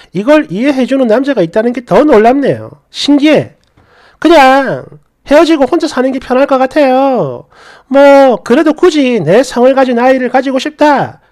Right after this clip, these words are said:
그럼 사유리처럼 나오면 되지 뭐. 끌끌. 목의 성을 갖게 될 아이 자체도 문제가 되겠지만 남편도 그래.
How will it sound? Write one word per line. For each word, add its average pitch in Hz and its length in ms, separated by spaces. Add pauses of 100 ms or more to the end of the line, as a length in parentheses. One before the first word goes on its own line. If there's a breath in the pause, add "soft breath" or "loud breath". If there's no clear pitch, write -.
그럼 311 240
사유리처럼 302 680
나오면 240 300
되지 285 220
뭐. 254 600 (120)
끌끌. 262 480 (2250)
목의 240 360
성을 254 340
갖게 254 320
될 220 220
아이 220 260
자체도 233 460
문제가 220 400
되겠지만 214 880
남편도 262 500
그래. 185 480